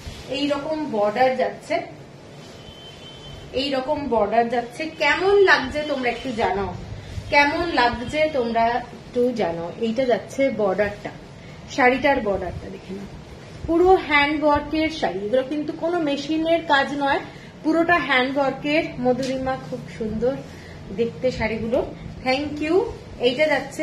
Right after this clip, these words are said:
পুরো শাড়িটা Double শেডে রয়েছে, ঠিক আছে? শাড়িটা কিন্তু এইরকম double শেডে যাচ্ছে, দেখে নাও। বুঝতে পারছো? তোমাদের আসছে, বোঝা যাচ্ছে কালারটা।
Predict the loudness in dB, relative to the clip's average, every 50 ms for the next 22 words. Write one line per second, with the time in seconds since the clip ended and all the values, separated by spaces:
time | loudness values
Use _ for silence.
0 | -4 -2 -4 -2 -2 -2 -2 0 0 0 0 0 0 0 0 0 -2 -4 -10 -12
1 | -10 -6 0 2 4 4 4 2 4 4 4 4 2 0 -2 0 2 2 2 4
2 | 6 4 4 2 0 -4 -8 -8 -6 -4 -2 -2 -2 -2 -4 -4 -2 0 0 0
3 | 0 0 0 -2 -2 -2 -4 0 0 0 0 0 -2 -8 -12 -14 0 2 2 2
4 | 4 2 2 2 2 2 2 2 2 2 4 4 4 4 2 0 0 0 0 0
5 | 0 -2 -4 -4 -2 -2 -2 -2 -2 0 0 -2 -2 -4 -6 -4 -4 -4 -4 -4
6 | -4 -4 -4 -4 -6 -8 -10 -14 -16 -16 -16 -16 -16 -16 -16 -14 -14 -14 -14 -14
7 | -12 -10 -8 -8 -4 -4 -2 0 2 0 0 0 -4 -4 -4 -2 -2 -2 -2 -2
8 | -2 -4 -4 -6 -8 -10 -10 -12 -14 -16 -18 -18 -18 -8 -4 -2 -2 -2 -2 -6
9 | -8 -4 -4 -4 -4 -4 -8 -14 -18 -18 -18 -18 -18 -18 -14 -4 2 4 4 4
10 | 6 4 4 6 6 4 4 2 -2 -2 -2 -2 -2 -4 -8 -4 2 2 4 4
11 | 4 2 0 0 -2 -2